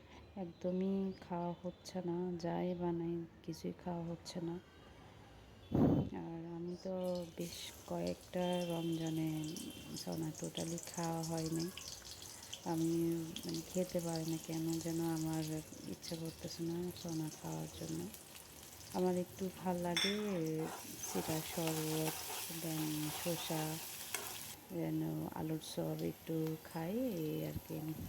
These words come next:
তো আলুর চপ আমি নিজে বানাই, আলুর চপটা এখন আমার দেওয়া হয়নি রেসিপি, এটা, উম, দিব। তো আজকে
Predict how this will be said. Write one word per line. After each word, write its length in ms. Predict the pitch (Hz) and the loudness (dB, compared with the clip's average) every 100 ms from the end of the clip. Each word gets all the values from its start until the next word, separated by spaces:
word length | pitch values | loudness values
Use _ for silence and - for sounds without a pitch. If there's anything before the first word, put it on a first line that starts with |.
| - | -4
তো 180 | 165 160 | -4 -2
আলুর 200 | 160 156 | -2 -4
চপ 240 | - 165 | -4 -2
আমি 240 | 165 170 | 2 4
নিজে 380 | 175 165 160 175 170 | 4 4 2 0 0
বানাই, 540 | 170 160 175 196 180 | 0 0 0 0 -2
আলুর 180 | 170 165 - | -2 -4 -4
চপটা 340 | 170 160 - 175 | -6 -6 -2 -2
এখন 380 | 165 - 160 | -2 -2 0
আমার 180 | 165 170 165 | 2 2 0
দেওয়া 180 | 170 165 | 0 0
হয়নি 540 | 160 165 165 170 175 165 | 0 0 2 2 0 0
রেসিপি, 400 | 160 170 170 196 - - - - - - - - | -4 -4 -4 -6 -6 -10 -10 -10 -8 -8 -6 -4
এটা, 240 | 165 160 160 160 160 160 160 - | -2 0 0 2 0 0 0 0
উম, 240 | 165 156 156 | 2 2 4
দিব। 220 | 160 160 175 247 - - - - - - - | 2 2 2 2 2 2 0 0 0 0 0
তো 80 | 170 | 2
আজকে 640 | 160 160 160 - - 165 | 4 4 2 0 0 0